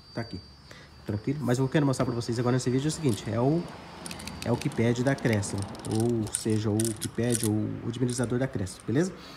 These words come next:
Tá à venda também, pessoal, só chamar no inbox, beleza? Lembrando que essas coisas que eu mostrei pra vocês, é, valores, a gente tem que estudar, certo? Eu vou ver um valor que eu vou pedir, aí você chama lá inbox, eu vejo o valor que eu paguei e a gente estuda aí uma,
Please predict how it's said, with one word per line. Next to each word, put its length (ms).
Tá 120
à 40
venda 280
também, 180
pessoal, 240
só 100
chamar 240
no 80
inbox, 480
beleza? 300
Lembrando 460
que 80
essas 240
coisas 220
que 40
eu 60
mostrei 240
pra 140
vocês, 580
é, 540
valores, 760
a 80
gente 240
tem 140
que 80
estudar, 420
certo? 440
Eu 80
vou 100
ver 80
um 80
valor 340
que 80
eu 40
vou 80
pedir, 440
aí 80
você 200
chama 260
lá 160
inbox, 400
eu 100
vejo 220
o 20
valor 220
que 60
eu 40
paguei 380
e 80
a 40
gente 180
estuda 320
aí 120
uma, 300